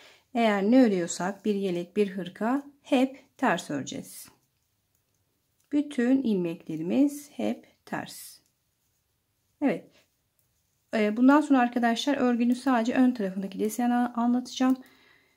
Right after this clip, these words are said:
Ee, her, e, ön sıra bitince arkaya geçtiğiniz zaman bu şekilde ters örmeniz gerekecek. Buraya anlatmayı lüzum görmüyorum. O yüzden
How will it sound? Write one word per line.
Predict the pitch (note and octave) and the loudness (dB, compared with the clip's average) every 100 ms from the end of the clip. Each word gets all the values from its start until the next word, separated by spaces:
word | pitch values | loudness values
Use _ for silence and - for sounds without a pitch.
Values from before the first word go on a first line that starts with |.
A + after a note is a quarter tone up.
| _ | _
Ee, | F3 F3 F3 G3 | -6 -4 -4 -8
her, | - C4 C4 - | -4 0 0 0
e, | - F#3 F#3 - A#3 | -2 -4 -6 -8 0
ön | B3+ | 0
sıra | B3+ G#3 F#3+ | 0 -4 -6
bitince | G#3+ A3 F#3 | -4 -2 0
arkaya | G#3+ A3 - F3+ | 0 -2 -4 -6
geçtiğiniz | G3+ A#3 A#3 G3 F#3 - | -2 -2 -4 -6 -6 -4
zaman | G3 F3 A3+ | -4 -2 -2
bu | B3 | -4
şekilde | - G3 G3 G3 G3+ | -4 -6 -8 -10 -8
ters | - A#3+ A#3 G#3 | -4 -4 -4 -6
örmeniz | F#3+ F3+ F#3 F#3+ | -4 -4 -4 -6
gerekecek. | A#3 A#3 - A#3+ - | -6 -6 -8 -8 -4
Buraya | A3+ G3+ | -4 -4
anlatmayı | A3 G#3 F#3 - G3+ A3+ | -4 -4 -6 -6 -6 -6
lüzum | G3+ A#3 A3 | -4 -4 -2
görmüyorum. | G#3+ F#3 E3+ F3 B3+ | -2 -4 -6 -2 0
O | B3+ | 0
yüzden | F3+ G3 B3 C#4+ | -2 -4 -4 -4